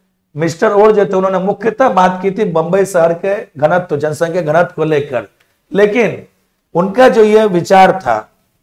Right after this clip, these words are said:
वह सभी जनसंख्याओं के लिए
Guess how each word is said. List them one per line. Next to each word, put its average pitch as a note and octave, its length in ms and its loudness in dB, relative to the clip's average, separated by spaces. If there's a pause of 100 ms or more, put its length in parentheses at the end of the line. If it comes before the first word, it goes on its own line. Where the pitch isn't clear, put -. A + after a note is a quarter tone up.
(140)
वह C4+ 520 0 (420)
सभी G3 720 0
जनसंख्याओं F3+ 840 0
के F#3 140 -2
लिए F#3 520 -2